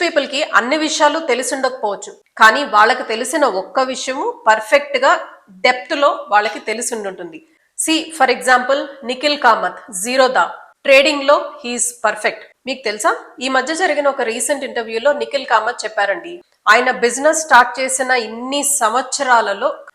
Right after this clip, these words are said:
కనీసం ఒక్క రోజు కూడా ట్రేడింగ్ డే రోజున ఆయన ఆఫ్ తీసుకోలేదంట. ప్రతిరోజు మార్కెట్ అవర్స్ లో నైన్ ఫిఫ్టీ నుంచి ఈవినింగ్ త్రీ థర్టీ వరకు సింగిల్ డే కూడా మిస్ అవ్వకుండా ప్రతిరోజు మార్కెట్ ని వాచ్ చేస్తూ ఉన్నారంట. Specialized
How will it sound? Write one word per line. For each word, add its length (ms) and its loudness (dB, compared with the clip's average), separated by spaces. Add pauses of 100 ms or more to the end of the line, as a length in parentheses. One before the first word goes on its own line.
(200)
కనీసం 420 2 (180)
ఒక్క 280 2 (100)
రోజు 300 -2
కూడా 180 0 (200)
ట్రేడింగ్ 420 0
డే 140 2
రోజున 260 -4 (260)
ఆయన 160 -2 (260)
ఆఫ్ 140 -2 (100)
తీసుకోలేదంట. 720 -4 (420)
ప్రతిరోజు 680 0 (220)
మార్కెట్ 400 2
అవర్స్ 360 -2
లో 60 -6 (240)
నైన్ 260 0
ఫిఫ్టీ 340 -4
నుంచి 240 -6 (180)
ఈవినింగ్ 340 -8
త్రీ 220 -8
థర్టీ 320 -4
వరకు 240 -8 (520)
సింగిల్ 460 0 (200)
డే 60 8 (140)
కూడా 240 4
మిస్ 220 -6
అవ్వకుండా 300 -2 (120)
ప్రతిరోజు 760 -2 (160)
మార్కెట్ 420 -2
ని 40 -4 (120)
వాచ్ 260 -2
చేస్తూ 260 -8 (100)
ఉన్నారంట. 360 -6 (540)
Specialized 760 0